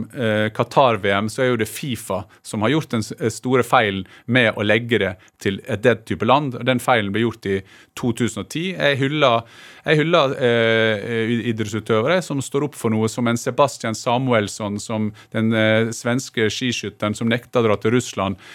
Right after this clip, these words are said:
eh, for å konkurrere. Men, men,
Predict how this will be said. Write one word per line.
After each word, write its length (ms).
eh, 580
for 300
å 580
konkurrere. 840
Men, 640
men, 160